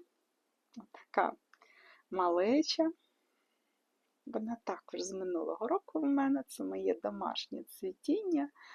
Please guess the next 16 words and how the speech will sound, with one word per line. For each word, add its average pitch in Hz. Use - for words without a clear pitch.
Хочу -
сказати, 175
що -
в 165
мене 170
ряд 175
таких, -
е, 170
дендробіумів 285
Кудберсоні, 240
і 240
вони 196
досить -
такі -
непрості -
рослинки. 381